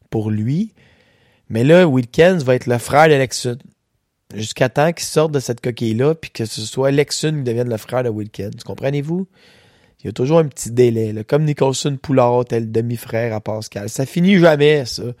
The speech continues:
Joe Gatti, tel frère d'Arturo.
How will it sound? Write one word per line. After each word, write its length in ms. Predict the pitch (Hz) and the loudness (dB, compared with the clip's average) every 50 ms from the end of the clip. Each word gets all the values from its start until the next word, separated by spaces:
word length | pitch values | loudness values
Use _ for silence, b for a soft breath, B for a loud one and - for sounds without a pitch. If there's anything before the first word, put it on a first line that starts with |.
| b b b b b b b b b b b b b - | b b b b b b b b b b b b b -4
Joe 260 | 110 120 151 170 175 | 2 4 6 6 8
Gatti, 420 | 151 160 151 - - - - 165 | 8 6 6 4 2 -4 -8 -4
tel 180 | 147 160 143 131 | -2 -2 -2 -2
frère 280 | - - 131 135 139 | -2 -4 -2 0 0
d'Arturo. 720 | 135 135 120 - - - - 117 127 117 107 110 120 - | 0 0 -2 -6 -10 -10 -8 -6 -4 -4 -4 -6 -6 -8